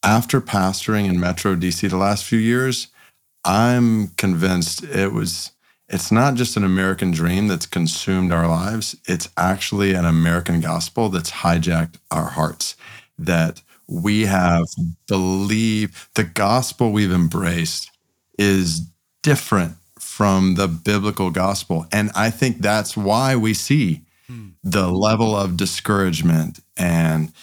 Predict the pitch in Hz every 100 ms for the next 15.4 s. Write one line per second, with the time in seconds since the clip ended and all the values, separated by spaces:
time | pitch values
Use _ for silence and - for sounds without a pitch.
0 | - _ 90 127 - 120 107 110 101 92
1 | 87 80 78 - 92 90 87 104 98 101
2 | 95 - 110 82 - - 92 95 - 107
3 | 95 87 - - - - 113 107 92 95
4 | 87 113 101 98 90 85 87 87 82 -
5 | _ - 92 87 - 92 85 80 85 82
6 | 80 - - - _ 85 90 87 117 113
7 | 113 113 98 87 85 82 76 85 - -
8 | 120 127 123 113 - - _ _ _ _
9 | _ _ - 127 - 127 120 120 113 117
10 | 113 113 110 107 - - - - - -
11 | - 82 110 110 117 117 113 104 - -
12 | 92 87 90 85 95 90 82 98 80 -
13 | 78 - - - 135 147 127 123 113 -
14 | 107 92 85 85 80 127 120 110 110 95
15 | 90 87 95 95